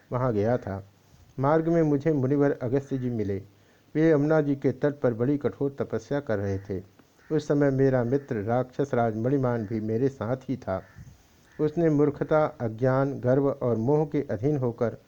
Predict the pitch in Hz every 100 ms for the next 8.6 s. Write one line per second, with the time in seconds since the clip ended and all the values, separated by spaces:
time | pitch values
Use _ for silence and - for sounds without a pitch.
0 | _ _ - 139 139 160 156 147 143 139
1 | 131 113 113 - 160 156 135 117 127 123
2 | - 139 127 98 95 90 - _ _ _
3 | _ - 156 160 151 156 160 139 123 143
4 | 143 139 131 120 - 123 113 - 117 -
5 | 101 95 95 - - _ - 123 151 156
6 | 151 - 123 135 131 113 - _ _ _
7 | 139 147 160 165 - 139 - 131 156 156
8 | 127 127 123 131 160